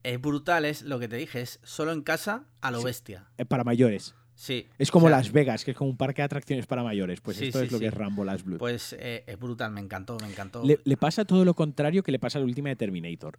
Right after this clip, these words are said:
Speaker 2: Quiero decir, esta de Rambo
Speaker 1: Sí.
Speaker 2: creo que va enfocada a, a la gente que en su día es un homenaje a Rambo en sí.
Speaker 1: Sí, sí.
Speaker 2: Como igual que Terminator, la última, sí que está avalada por Cameron.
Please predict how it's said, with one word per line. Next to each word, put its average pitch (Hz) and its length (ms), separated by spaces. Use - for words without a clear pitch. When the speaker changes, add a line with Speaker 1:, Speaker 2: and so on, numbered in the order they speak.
Speaker 2:
Quiero - 140
decir, 117 260
esta 170 240
de 165 80
Rambo 165 360
Speaker 1:
Sí. - 40
Speaker 2:
creo 139 160
que 139 80
va 143 80
enfocada 143 560
a, 95 360
a 90 40
la 95 140
gente 127 460
que - 100
en 135 80
su 127 160
día 123 340
es 131 140
un 151 80
homenaje 151 540
a 131 100
Rambo 143 600
en 123 100
sí. 165 300
Speaker 1:
Sí, - 140
sí. - 140
Speaker 2:
Como 123 160
igual 120 220
que 143 100
Terminator, 143 600
la 101 80
última, 120 320
sí 104 140
que 107 60
está 123 160
avalada 117 420
por 113 220
Cameron. 127 480